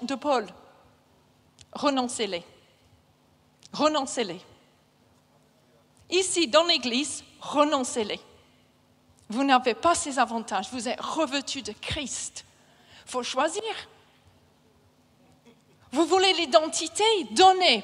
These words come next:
par Christ ou par le monde ? Mais choisissez. Donc je renonce, moi je renonce mes avantages. Parce que j'en ai.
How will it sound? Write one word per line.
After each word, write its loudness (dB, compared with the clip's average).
par 2
Christ -2
ou -2
par 4
le -2
monde ? 4
Mais -2
choisissez. 2
Donc 4
je 4
renonce, 4
moi 6
je 0
renonce 4
mes 0
avantages. 2
Parce 2
que -2
j'en 0
ai. 0